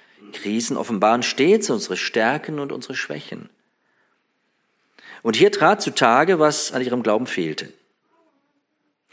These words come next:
Sie glaubten an Jesus als ihren Retter, bis auf Judas.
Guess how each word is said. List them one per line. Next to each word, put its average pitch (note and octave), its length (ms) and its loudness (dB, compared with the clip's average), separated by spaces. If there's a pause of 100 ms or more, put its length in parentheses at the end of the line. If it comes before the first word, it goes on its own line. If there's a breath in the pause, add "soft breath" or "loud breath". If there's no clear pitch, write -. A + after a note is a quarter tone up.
(180 loud breath)
Sie - 160 -4
glaubten G#2+ 400 0
an D3 80 -2
Jesus F2 460 -2
als E2+ 220 -10
ihren E2 200 -12
Retter, F2 500 -2 (220)
bis D#2+ 140 -12
auf - 120 -14
Judas. G2 440 -6